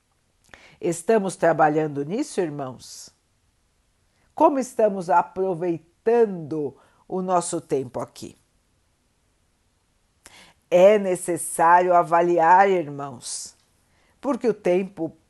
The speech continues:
passa e nós podemos perder esta oportunidade maravilhosa. E quando chegarmos ao plano espiritual,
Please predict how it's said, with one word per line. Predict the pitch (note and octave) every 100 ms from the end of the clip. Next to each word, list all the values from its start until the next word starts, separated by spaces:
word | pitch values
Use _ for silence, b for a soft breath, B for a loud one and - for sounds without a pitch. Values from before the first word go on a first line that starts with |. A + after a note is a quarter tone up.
| _
passa | D#3+ D3+ G3+ - - A#4+ A#4+ _ _ _ _ _ -
e | C4
nós | G#3+ C4+ E4+ - - - - - _ _ _ _ _ _ _ _
podemos | B3+ A#3+ A3 G#3+ G#3+
perder | - A3 G3+ D#3+ D#3+ A3+
esta | A3 G#3 G3
oportunidade | G3 G3 G3 F#3+ F#3+ F3 D3 D#3 E3+ D#3
maravilhosa. | E3 E3 E3 C#3 C#3+ C#3 C3 C3+ C#3+ C3+ - _ b b b b
E | G#3+
quando | C4 C4 A#3
chegarmos | - A3 E3+ F3 F#3+ G#3+ F#3+ F3 E3
ao | E3 D#3+
plano | F3 E3 D#3+
espiritual, | D3+ - D#3 D3 C#3 D3 D3 F#3 F#3+ D3+